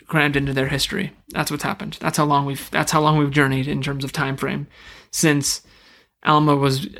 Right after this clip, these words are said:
appointed the first chief judge. Uh, and so rem-, I wanna call your mind back to Amlici in chapter two. There is a shift in leadership. So now we don't have a shift in, uh,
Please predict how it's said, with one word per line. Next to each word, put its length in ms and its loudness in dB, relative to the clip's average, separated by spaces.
appointed 380 0
the 60 -2
first 280 -2
chief 240 -6
judge. 400 -6
Uh, 520 -2
and 160 -2
so 540 2
rem-, 220 -2
I 80 2
wanna 240 4
call 320 2
your 140 4
mind 240 4
back 380 2
to 320 0
Amlici 640 -2
in 100 -8
chapter 300 -6
two. 480 -2
There 160 0
is 140 -2
a 60 -2
shift 440 0
in 460 -4
leadership. 580 0
So 120 -4
now 160 6
we 80 4
don't 80 4
have 80 2
a 60 0
shift 400 2
in, 720 -4
uh, 440 -4